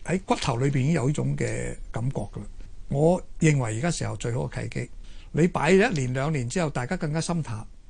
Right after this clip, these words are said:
對我嚟講，係爭取民主係必須嘅一步，就唔係話，哎，選民交代吓噉樣，哎，我做咗啦，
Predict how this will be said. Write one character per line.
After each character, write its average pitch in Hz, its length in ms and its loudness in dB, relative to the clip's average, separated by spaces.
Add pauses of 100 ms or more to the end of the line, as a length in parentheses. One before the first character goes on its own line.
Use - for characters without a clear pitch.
(100)
對 156 140 4
我 151 160 2
嚟 117 140 -2
講， 139 180 -2
係 131 80 0
爭 180 180 0
取 156 120 0
民 147 140 -2
主 120 100 -2
係 131 140 0
必 - 120 -4
須 151 160 0
嘅 131 120 -4
一 - 80 -6
步， - 120 -6 (540)
就 131 100 2
唔 123 80 2
係 120 140 -2
話， 117 120 -2
哎， 151 120 0
選 151 160 0
民 135 160 2
交 151 160 2
代 139 120 2
吓 113 220 -2
噉 120 100 0
樣， 143 100 0
哎， 151 100 6
我 139 100 6
做 143 160 6
咗 147 140 4
啦， 160 80 6